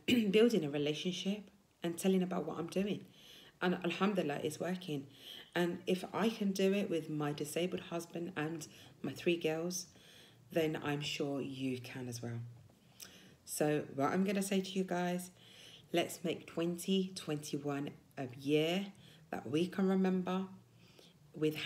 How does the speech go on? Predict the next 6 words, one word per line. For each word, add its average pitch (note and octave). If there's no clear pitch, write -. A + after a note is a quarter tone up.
happy F#3+
memories, E3+
and D3
let's D#3
battle D3
this -